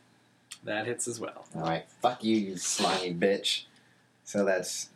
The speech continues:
Speaker 1: Two D ten
Speaker 2: two D ten
Speaker 1: plus
Speaker 2: plus D six.
Speaker 1: Yeah.
Speaker 2: So
Speaker 1: Plus
Speaker 2: eight, eleven plus five, sixteen, plus D six,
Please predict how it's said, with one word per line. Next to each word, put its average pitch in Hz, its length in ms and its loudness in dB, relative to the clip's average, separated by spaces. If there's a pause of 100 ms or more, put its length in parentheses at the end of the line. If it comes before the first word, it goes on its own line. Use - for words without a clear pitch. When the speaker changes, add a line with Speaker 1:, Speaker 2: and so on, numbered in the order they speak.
Speaker 1:
Two 127 160 0
D 127 120 0
ten 131 220 4
Speaker 2:
two 123 80 4
D 113 60 2
ten 110 520 2
Speaker 1:
plus 127 320 -2
Speaker 2:
plus - 640 0 (100)
D - 140 -2
six. - 420 -8 (400)
Speaker 1:
Yeah. - 200 -4 (1300)
Speaker 2:
So - 720 -6 (480)
Speaker 1:
Plus - 480 -8 (480)
Speaker 2:
eight, 110 460 -2 (2250)
eleven 95 580 0
plus - 280 -2
five, 85 440 2
sixteen, 90 760 -4 (1000)
plus - 920 -8 (500)
D - 100 -20
six, - 800 -2